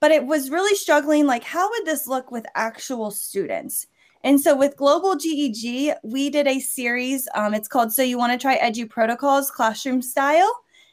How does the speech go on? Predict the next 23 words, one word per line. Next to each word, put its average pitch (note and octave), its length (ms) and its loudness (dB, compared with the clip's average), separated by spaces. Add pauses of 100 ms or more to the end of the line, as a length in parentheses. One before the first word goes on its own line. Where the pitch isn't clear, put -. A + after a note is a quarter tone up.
(120)
And B3 120 4
we C#4+ 100 8
have C4+ 200 4
round A#3+ 320 4
one, C4 400 4
two, C4+ 300 -4
and A3 320 -4
three. F#3 280 -6
So A#3+ 140 -10
we A3 100 -8
covered A3+ 360 0
all B3 200 4
the E4 120 4
books, C4+ 440 2
plus C4 280 0
some C#4+ 160 6
that B3+ 180 0
didn't G#3+ 300 -4
make G3+ 200 -6
it C#4 80 0
in D#4 120 2
the F4 80 0
books. G#4+ 400 -2